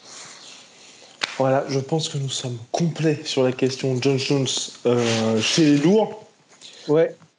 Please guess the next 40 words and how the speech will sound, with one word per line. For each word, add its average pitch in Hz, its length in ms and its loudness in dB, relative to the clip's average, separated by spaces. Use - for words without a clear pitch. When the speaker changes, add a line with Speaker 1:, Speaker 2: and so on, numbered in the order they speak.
Speaker 1:
De 156 140 2
toute 156 100 0
façon, 156 440 2
contre 143 300 -2
Ngannou, 143 460 2
bah, 123 160 4
ce 131 160 -2
serait 135 160 0
assez 139 160 2
simple. 214 260 4
Après, 196 200 0
peut-être, 240 280 -2
on 214 100 0
peut 190 120 2
peut-être 220 220 -2
faire 233 100 -2
un 208 100 0
petit 202 160 -4
point 226 240 2
mini, 220 580 2
mini, 208 440 -2
tout, 208 160 -6
tout 240 140 -2
petit, 226 460 -2
léger 208 560 4
sur, 160 420 4
euh, 135 260 4
l'éventuel 143 680 2
combat 151 240 2
face 143 200 0
à 139 60 0
Stipe 135 280 -2
Miocic. 139 480 0
Pour 139 100 0
toi, 214 120 2
quel 185 140 0
serait 202 400 2
l'éventuel 147 640 2
game 151 220 2
plan 131 240 -6